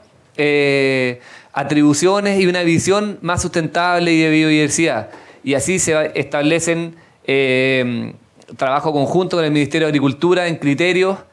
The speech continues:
para plaguicidas y fertilizantes, eh, y ir incorporando eso en la visión de biodiversidad. Eh, también criterios ambientales para entregar subsidios y subvenciones sectoriales. Se establecen además recursos para un Fondo Nacional de Biodiversidad que va a tener el foco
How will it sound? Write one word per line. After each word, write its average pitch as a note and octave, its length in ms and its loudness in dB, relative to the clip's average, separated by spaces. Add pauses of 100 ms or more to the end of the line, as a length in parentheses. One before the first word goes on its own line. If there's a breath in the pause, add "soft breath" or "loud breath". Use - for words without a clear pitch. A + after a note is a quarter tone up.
(220 soft breath)
para D#3 220 0
plaguicidas D3+ 500 0
y E3 60 0
fertilizantes, D#3+ 880 -4 (280 loud breath)
eh, C#3 520 2
y D3 160 2
ir D#3 80 2
incorporando D3+ 560 -2
eso D3+ 180 -2
en D3+ 80 -2
la C#3+ 60 0
visión C#3+ 540 -2
de C#3 200 2
biodiversidad. C#3 800 0 (360 loud breath)
Eh, B2+ 320 0
también D3+ 400 -2
criterios E3 340 -2
ambientales D#3 460 -2
para D#3 160 -4
entregar C#3+ 320 -2
subsidios E3+ 640 0
y D3 60 0
subvenciones C#3+ 600 -2
sectoriales. D3 640 -2 (420 loud breath)
Se - 140 -4
establecen D#3 440 -2
además D3+ 220 -2
recursos D#3 440 -2
para C#3 180 -2
un C3+ 100 -2
Fondo F#3+ 280 -4
Nacional F3 380 -2
de E3 80 -2
Biodiversidad D#3 800 0
que C#3+ 120 -4
va C#3 60 0
a C3+ 40 -4
tener D3+ 220 -2
el D#3 100 -2
foco F3 520 0